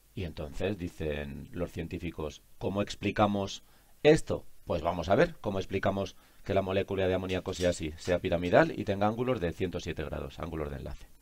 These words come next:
Mira, la configuración e-,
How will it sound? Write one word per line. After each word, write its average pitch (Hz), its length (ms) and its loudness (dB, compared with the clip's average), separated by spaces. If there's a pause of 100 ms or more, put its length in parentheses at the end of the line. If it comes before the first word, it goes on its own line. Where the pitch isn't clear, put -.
(1000)
Mira, 95 260 4
la 98 100 6
configuración 120 640 2
e-, 147 100 2